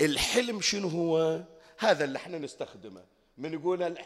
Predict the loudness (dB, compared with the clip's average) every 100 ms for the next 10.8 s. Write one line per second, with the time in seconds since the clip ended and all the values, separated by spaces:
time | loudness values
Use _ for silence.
0 | -12 -12 -6 -6 -4 -4 0 0 0 -2
1 | -6 -6 -10 -12 -12 -12 -12 -12 -8 -8
2 | -8 -12 -14 _ _ _ _ _ _ 4
3 | 6 6 4 4 4 4 4 0 0 -2
4 | 0 2 2 2 0 0 -2 -4 -8 -6
5 | -8 -8 -8 -8 -6 -6 -4 -2 0 0
6 | -2 -4 -4 -4 -4 0 0 2 2 2
7 | 0 -2 -4 -2 4 6 8 6 4 0
8 | -2 -2 -4 -8 -18 -20 0 8 10 8
9 | 2 6 6 6 2 2 2 4 4 8
10 | 8 8 8 8 6 2 -8 -10